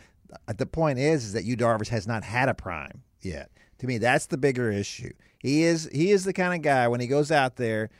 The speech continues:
We, we, we saw Clayton Kershaw hit his prime at what, twenty-three,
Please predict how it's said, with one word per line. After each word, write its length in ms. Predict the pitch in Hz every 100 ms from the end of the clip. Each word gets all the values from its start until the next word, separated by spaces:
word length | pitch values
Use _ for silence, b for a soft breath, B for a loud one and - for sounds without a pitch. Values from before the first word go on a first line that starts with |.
| b b
We, 140 | 143 143
we, 220 | 156 202 - -
we 140 | 202
saw 200 | - 185
Clayton 320 | - 185 143
Kershaw 420 | 135 160 156 156
hit 220 | 131 139 135
his 240 | 135 120
prime 420 | - 135 123 113
at 140 | 101 98
what, 280 | 123 82
twenty-three, 760 | - 131 117 - 127 139 151